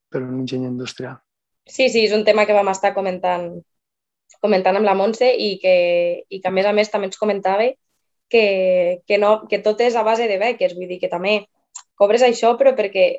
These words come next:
Speaker 2: ha-, has hagut de, de, mm, com si diguéssim, de retar-te amb molta altra gent, perquè ja al final hi ha molt poques places i, i tenint un, un currículum excel·lent, amb unes notes excel·lents, amb un, potser un background ja d'investigació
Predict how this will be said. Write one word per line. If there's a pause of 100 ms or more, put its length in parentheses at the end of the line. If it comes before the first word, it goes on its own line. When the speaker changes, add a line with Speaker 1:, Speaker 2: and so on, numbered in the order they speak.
(400)
Speaker 2:
ha-,
has
hagut
de, (240)
de, (180)
mm, (1040)
com
si
diguéssim,
de
retar-te
amb
molta
altra
gent, (260)
perquè
ja
al
final
hi
ha
molt
poques
places (420)
i, (480)
i
tenint
un,
un
currículum (280)
excel·lent, (400)
amb
unes
notes
excel·lents,
amb
un,
potser
un
background
ja
d'investigació